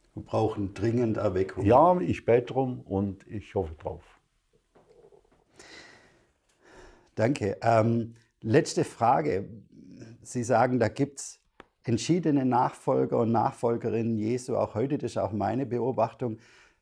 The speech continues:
Speaker 1: Was würden Sie den Nachfolgern Jesu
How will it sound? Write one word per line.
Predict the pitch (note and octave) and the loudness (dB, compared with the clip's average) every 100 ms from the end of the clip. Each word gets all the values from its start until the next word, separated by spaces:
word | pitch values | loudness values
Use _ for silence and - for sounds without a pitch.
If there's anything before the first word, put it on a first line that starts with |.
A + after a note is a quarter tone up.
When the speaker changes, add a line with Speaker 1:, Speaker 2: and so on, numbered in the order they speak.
| - | -10
Speaker 1:
Was | B2 C#3 B2+ | -10 -8 2
würden | D3 D3+ D3+ | 4 4 2
Sie | D#3 C#3 C3+ C3+ C3+ - _ _ _ _ _ _ _ _ _ | 0 0 2 2 0 -6 _ _ _ _ _ _ _ _ _
den | B2 A#2 | -2 2
Nachfolgern | G#2+ A#2 - A#2+ A2 G#2+ | 2 0 0 0 2 2
Jesu | G#2 A2 - A2 | 0 -2 -4 -6